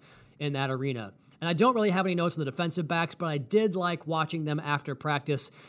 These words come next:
get some extra work. Xavier Howard, one of the main ones I saw working on their press and mirror technique.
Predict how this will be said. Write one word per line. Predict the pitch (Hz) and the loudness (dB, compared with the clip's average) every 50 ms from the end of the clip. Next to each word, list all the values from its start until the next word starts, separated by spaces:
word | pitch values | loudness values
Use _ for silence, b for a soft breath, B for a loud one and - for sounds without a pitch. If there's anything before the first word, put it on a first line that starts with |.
| B B B | B B B
get | 143 180 175 - | 0 0 2 2
some | - 165 - | 0 -2 -2
extra | 160 156 - - - 156 139 | -2 -4 -4 -4 -4 -4 -2
work. | 131 143 156 165 151 - - - B B B B | 0 0 0 0 0 -2 -6 -16 B B B B
Xavier | 143 135 117 175 180 180 160 165 165 147 | -8 -4 0 0 2 2 2 2 0 0
Howard, | 139 160 160 160 165 143 | 0 0 0 0 0 -2
one | 139 156 156 | -2 -2 -2
of | 143 | -2
the | 139 | -2
main | 139 151 160 160 156 | -2 0 0 0 0
ones | 156 151 151 151 151 | 0 0 0 -2 -2
I | 143 143 | -2 -2
saw | - - 170 156 156 151 | -2 -2 -2 -2 -2 -2
working | 139 147 151 147 - 156 | -2 -2 -4 -4 -4 -4
on | 143 139 131 | -6 -4 -6
their | 127 - | -8 -6
press | - 156 151 147 - - | -4 -4 -4 -4 -4 -6
and | 135 127 | -6 -4
mirror | 143 147 147 | -2 -2 -2
technique. | 143 - 151 151 143 - 151 147 151 147 - - | -2 -4 -6 -6 -6 -2 0 0 0 0 -2 -4